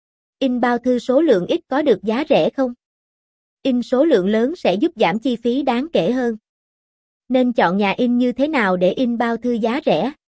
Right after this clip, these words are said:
Nên chọn nhà in uy tín, có kinh nghiệm và báo giá cạnh tranh. Kích thước bao thư nào là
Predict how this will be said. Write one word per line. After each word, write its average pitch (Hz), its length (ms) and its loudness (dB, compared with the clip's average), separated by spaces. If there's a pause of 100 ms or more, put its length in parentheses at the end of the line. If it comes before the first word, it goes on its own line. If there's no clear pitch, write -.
(720)
Nên 254 240 2
chọn 190 220 2
nhà 202 220 0
in 233 200 0
uy 240 160 -4
tín, 247 300 0 (260)
có 254 220 -2
kinh 254 160 0
nghiệm 180 280 0
và 190 240 -2
báo 190 200 -4
giá 247 260 -2
cạnh 175 260 -2
tranh. 220 200 -4 (960)
Kích 359 180 -2
thước 359 220 -2
bao 254 180 0
thư 262 180 0
nào 214 280 0
là 190 160 0